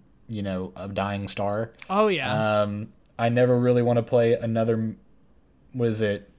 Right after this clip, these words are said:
Speaker 1: Not a, it's not a moba. It's
Speaker 2: It's
Speaker 1: a
Speaker 2: an M M O.
Speaker 1: M M O, yeah.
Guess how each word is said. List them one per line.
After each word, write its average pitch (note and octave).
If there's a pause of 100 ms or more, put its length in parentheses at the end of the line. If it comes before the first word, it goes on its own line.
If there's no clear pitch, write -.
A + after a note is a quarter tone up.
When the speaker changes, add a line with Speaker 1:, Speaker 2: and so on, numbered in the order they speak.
Speaker 1:
Not C3
a, G2+
it's -
not C#3+
a G2
moba. F2+
It's -
Speaker 2:
It's G2+
Speaker 1:
a G2
Speaker 2:
an F#2+
M D#3
M C#3+
O. C#3
Speaker 1:
M A#2+
M G#2
O, G2
yeah. G2+